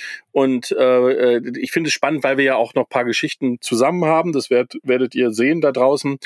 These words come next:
ähm, dass wir uns, ähm, jetzt Vans and Friends und Car Electric doch, ähm, äh, mal ein bisschen öfter über den Weg laufen,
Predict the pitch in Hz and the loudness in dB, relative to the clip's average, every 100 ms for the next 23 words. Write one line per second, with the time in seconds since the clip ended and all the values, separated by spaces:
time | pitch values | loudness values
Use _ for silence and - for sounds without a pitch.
0 | - - - - 123 123 120 117 120 - | -10 -12 -12 -2 0 0 0 0 0 2
1 | 123 127 123 - - 117 117 113 - 107 | 2 2 -2 -4 0 2 2 0 0 -2
2 | - - 117 123 123 107 123 123 - - | -2 -2 0 2 -2 0 0 0 -2 -2
3 | 117 110 - 117 117 113 - 110 127 - | 0 -2 -2 0 2 0 -2 -2 0 -2
4 | - 131 117 117 120 - 123 113 117 120 | -2 2 2 0 -4 -4 0 2 2 0
5 | 113 107 113 120 120 110 156 143 135 123 | 0 2 2 -2 0 0 0 2 2 2
6 | 131 131 127 123 127 | 0 2 2 0 -4